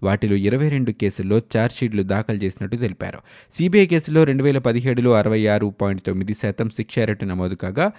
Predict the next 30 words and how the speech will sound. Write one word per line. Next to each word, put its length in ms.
రెండు 160
వేల 120
పద్దెనిమిదిలో 500
అరవై 220
ఎనిమిది 360
శాతం, 360
రెండు 180
వేల 100
పంతొమ్మిదిలో 520
అరవై 220
తొమ్మిది 360
శాతం, 240
రెండు 200
వేల 120
ఇరవైలో 440
అరవై 220
తొమ్మిది 300
పాయింట్ 260
ఎనిమిది 360
శాతం, 320
రెండు 160
వేల 100
ఇరవై 240
ఒకటిలో 280
అరవై 240
ఏడు 260
శాతంగా 500
ఉన్నట్టు 420
డీఓపీటీ 500
వెల్లడించింది. 600